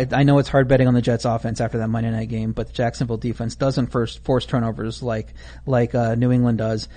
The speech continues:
They're bad versus the run, twenty-seventh in E V O A. I think this is a Le'Veon Bell game, and he gets going. He's gonna help take the pressure off Sam Darnold, keep us a close, low-scoring game where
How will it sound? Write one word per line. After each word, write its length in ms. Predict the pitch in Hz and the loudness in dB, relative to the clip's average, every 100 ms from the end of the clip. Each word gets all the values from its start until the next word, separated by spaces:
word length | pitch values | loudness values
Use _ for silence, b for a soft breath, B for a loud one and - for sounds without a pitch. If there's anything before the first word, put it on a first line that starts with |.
| B | B
They're 100 | 139 | -2
bad 260 | 131 143 143 | 4 6 6
versus 300 | 139 127 123 | 4 2 0
the 80 | 117 | 0
run, 220 | 117 117 | 2 2
twenty-seventh 320 | 135 127 127 | 2 0 0
in 260 | 120 117 120 | -2 0 0
E 60 | |
V 160 | 113 110 | 0 -2
O 80 | 113 | -2
A. 100 | 110 | -2
I 100 | 123 | 2
think 140 | 139 | 4
this 120 | 127 | 2
is 80 | 127 | 2
a 20 | |
Le'Veon 420 | 120 127 123 113 | 4 4 4 2
Bell 200 | 113 110 | 0 -2
game, 240 | - 62 - B B | -4 -8 -10 B B
and 160 | - 120 | -4 -2
he 140 | 131 | 2
gets 180 | 139 135 | 2 0
going. 380 | - 120 113 110 | 2 0 2 0
He's 120 | 131 | 0
gonna 160 | 131 123 | 2 2
help 200 | 120 - | 2 0
take 140 | 123 | -2
the 60 | 117 | 0
pressure 360 | 131 113 131 | 0 0 0
off 120 | 113 - | -2 0
Sam 240 | 120 107 | -2 -2
Darnold, 340 | 113 104 107 - B - | -2 -4 -6 -10 B 2
keep 220 | 160 147 | 4 4
us 140 | 131 | 0
a 80 | 127 | -2
close, 420 | - 151 143 135 | 0 2 4 2
low-scoring 560 | 131 127 - 131 120 117 | 0 0 0 0 0 0
game 300 | 113 113 113 | -2 -2 -2
where 180 | 110 | -4